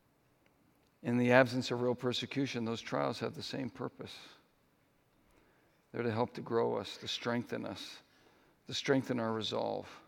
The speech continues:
and commit our way to a faithful Creator and continue to do good.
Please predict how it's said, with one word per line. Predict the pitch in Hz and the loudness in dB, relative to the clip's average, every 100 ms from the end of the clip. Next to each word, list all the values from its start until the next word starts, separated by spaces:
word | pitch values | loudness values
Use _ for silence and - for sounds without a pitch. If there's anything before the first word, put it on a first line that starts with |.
| _ _ _ _ _ _ _ _ _ _ _ _ _ _ _ | _ _ _ _ _ _ _ _ _ _ _ _ _ _ _
and | 117 | -8
commit | - 120 123 | 0 2 4
our | 123 | 4
way | 117 117 110 104 98 - - _ | 4 2 2 0 -4 -16 -20 _
to | - | -6
a | 110 | -6
faithful | - 123 117 - 120 | -2 0 0 -4 -8
Creator | - 127 120 110 98 | -6 -6 -4 -4 -6
and | 101 | -8
continue | 104 101 113 101 101 | -10 -10 -8 -6 -8
to | - | -12
do | 104 104 | -12 -14
good. | 104 107 104 | -10 -10 -10